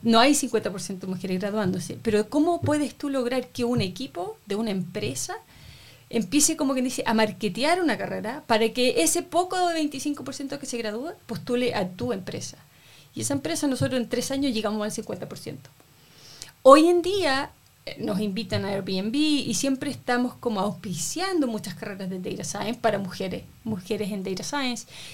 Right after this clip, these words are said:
Y hoy en día el porcentaje de mujeres en data science en la industria subió al treinta por ciento.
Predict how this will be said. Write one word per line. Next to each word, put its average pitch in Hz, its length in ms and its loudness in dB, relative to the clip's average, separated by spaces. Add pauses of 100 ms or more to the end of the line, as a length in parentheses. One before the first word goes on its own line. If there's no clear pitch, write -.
(140)
Y 226 80 4
hoy 285 140 8
en 285 100 8
día 285 100 4
el 285 80 2
porcentaje 262 560 -2
de 285 60 2
mujeres 277 380 0
en 294 140 2
data 285 240 -6
science 269 360 0
en 214 80 4
la 214 60 4
industria 208 640 -2
subió 220 300 2
al 214 120 2
treinta 285 340 -2
por - 120 -4
ciento. - 340 -10